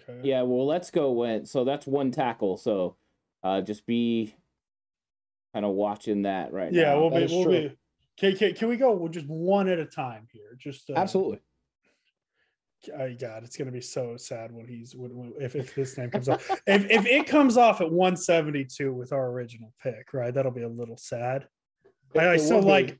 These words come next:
Speaker 1: I still like
Speaker 3: And,
Speaker 1: who
Speaker 3: and
Speaker 1: we
Speaker 3: you see
Speaker 1: got
Speaker 3: the, you
Speaker 1: with
Speaker 3: see
Speaker 1: the
Speaker 3: the
Speaker 1: pick.
Speaker 3: tackle need
Speaker 1: I
Speaker 3: there,
Speaker 1: see the
Speaker 3: right? <laughs>
Speaker 1: tackle, and that's a little concerning.
Speaker 3: All right,
Speaker 1: Oh.
Speaker 3: do we wanna let this one roll, or we wanna try and
Speaker 1: Let's
Speaker 3: make a trade?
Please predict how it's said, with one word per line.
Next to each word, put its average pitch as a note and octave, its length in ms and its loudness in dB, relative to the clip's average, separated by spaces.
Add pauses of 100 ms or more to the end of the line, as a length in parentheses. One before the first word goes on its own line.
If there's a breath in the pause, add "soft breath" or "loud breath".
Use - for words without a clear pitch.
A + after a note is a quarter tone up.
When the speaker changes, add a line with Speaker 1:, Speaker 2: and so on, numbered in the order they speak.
(140)
Speaker 1:
I F#3+ 140 4
still A3 320 6
like F3+ 220 6
Speaker 3:
And, - 20 -14
Speaker 1:
who E3+ 80 4
Speaker 3:
and D#3 80 4
Speaker 1:
we F3+ 80 0
Speaker 3:
you F#3+ 60 2
see D#3 80 2
Speaker 1:
got D3+ 140 4
Speaker 3:
the, G3+ 100 0
you G3+ 60 2
Speaker 1:
with G#3+ 80 -2
Speaker 3:
see D4 100 2
Speaker 1:
the A3+ 60 0
Speaker 3:
the A3 80 2
Speaker 1:
pick. - 100 -2
Speaker 3:
tackle G3 360 0
need E3+ 240 2
Speaker 1:
I A3 120 6
Speaker 3:
there, D#3 160 4
Speaker 1:
see C#4 120 6
the B3 100 4
Speaker 3:
right? A#3+ 80 2
<laughs> - 20 -10
Speaker 1:
tackle, G3+ 460 4
and E3+ 100 2
that's F3+ 180 2
a F#3+ 60 0
little F3+ 240 2
concerning. C#3 640 -4 (2500 soft breath)
Speaker 3:
All C3+ 100 2
right, D#3 220 4
Speaker 1:
Oh. C#3 100 2
Speaker 3:
do D3 60 4
we D#3 60 2
wanna E3 180 2
let E3 100 -2
this E3+ 160 0
one F3 100 2
roll, F3+ 280 2
or - 40 0
we F#3 80 2
wanna F#3 200 0
try G3 100 2
and F#3 80 0
Speaker 1:
Let's F3+ 80 0
Speaker 3:
make F3 80 0
a - 20 -10
trade? G3+ 280 0